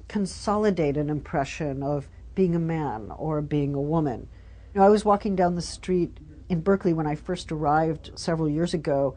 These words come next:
and a young woman who was, I think, in high school leaned out of her window and she yelled, "Are you a lesbian?" <laughs> And,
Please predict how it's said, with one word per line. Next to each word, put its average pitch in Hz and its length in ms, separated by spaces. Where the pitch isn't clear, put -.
and 170 460
a 202 60
young 214 240
woman 190 540
who 165 180
was, 165 160
I - 80
think, 170 220
in 165 80
high 175 200
school 151 540
leaned 208 280
out 196 120
of 175 80
her 190 100
window 175 500
and 160 180
she - 160
yelled, 160 460
"Are 196 80
you 247 180
a - 20
lesbian?" 175 720
<laughs> - 440
And, 370 140